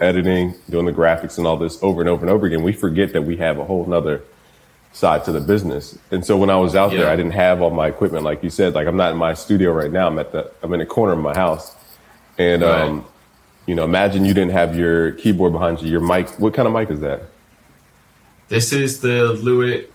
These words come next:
Speaker 2: four forty Pure, I think it's called. But
Speaker 1: Okay.
Speaker 2: I've been wanting to switch over to the S M seven B. I know that's, like, the best podcast mic, right? Is that what you've been using?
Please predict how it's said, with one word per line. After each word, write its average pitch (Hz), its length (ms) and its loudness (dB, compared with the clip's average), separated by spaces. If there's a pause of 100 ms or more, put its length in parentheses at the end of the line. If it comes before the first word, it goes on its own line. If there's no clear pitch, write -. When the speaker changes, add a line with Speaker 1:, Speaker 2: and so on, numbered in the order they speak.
(140)
Speaker 2:
four 113 300 2
forty 113 380 -2
Pure, 104 360 -2
I 98 40 -2
think 95 220 -6
it's 95 120 -8
called. 90 360 -4 (800)
But - 100 -6
Speaker 1:
Okay. 95 160 2
Speaker 2:
I've 92 160 -2
been 110 220 -2
wanting 131 280 2
to 131 100 0
switch 120 260 0
over 117 240 2
to 110 120 -4
the 104 180 0
S 113 220 -2
M 104 140 0
seven 95 380 -2
B. 101 220 0
I 95 80 0
know 98 140 -4
that's, 95 260 -4
like, 92 260 -6 (140)
the 90 120 -6
best 95 420 -4
podcast 95 500 -4
mic, 87 240 -6
right? 92 200 -2
Is 101 100 -6
that 117 140 0
what 107 160 -2
you've 117 220 -4
been 98 140 -4
using? 90 400 -8